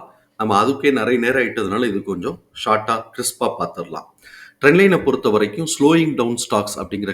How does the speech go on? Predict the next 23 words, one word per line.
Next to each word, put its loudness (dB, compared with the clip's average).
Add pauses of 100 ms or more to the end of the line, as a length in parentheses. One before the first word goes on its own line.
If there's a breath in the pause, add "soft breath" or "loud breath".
கிளாசிஃபிகேஷன்ஸ்குள்ள -6
வராங்க. -2
மீடியம் 0
ஃபினான்ஷியல் -4 (100)
ஸ்ட்ரென்த், 0
மிட் -2
வேல்யூவேஷன், 0
டெக்னிக்கலா -4 (100)
மொமெண்டம் -6
பெரிஷ்ல -6
இருக்கு. -10 (680 loud breath)
எந்த 4
அனாலிசிஸ்டும் 2
யாரும் 0
எந்த 0 (100)
சஜஷன்ஸும் -4
கொடுக்கல. -4 (1160)
ஃபண்டமெண்டலா 6
ஹை 2
சால்வன்சி 2
பொசிஷன் -4
மெயின்டெயின் -2
பண்றாங்க. -2